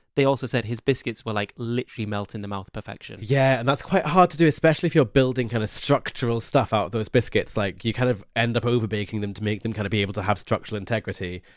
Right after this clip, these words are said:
Speaker 2: I thought it was brilliant, absolutely brilliant. Richard and Louis both really smashed it. I was a bit confused by Kate's,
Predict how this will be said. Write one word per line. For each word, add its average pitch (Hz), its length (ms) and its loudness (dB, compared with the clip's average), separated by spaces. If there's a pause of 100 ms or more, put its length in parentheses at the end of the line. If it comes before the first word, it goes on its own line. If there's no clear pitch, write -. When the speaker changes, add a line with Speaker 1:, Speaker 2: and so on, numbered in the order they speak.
(140)
Speaker 2:
I 117 60 -4
thought 147 120 6
it - 20 2
was 117 100 -2
brilliant, 113 480 2
absolutely 135 380 6
brilliant. 107 360 0
Richard 127 380 2
and 120 140 2
Louis 107 180 2
both 104 400 0
really 113 360 2
smashed - 440 -2
it. 95 160 -4 (300)
I 135 80 4
was 135 120 6
a 143 60 6
bit 226 380 2
confused 185 720 -2
by 120 180 -4
Kate's, - 720 0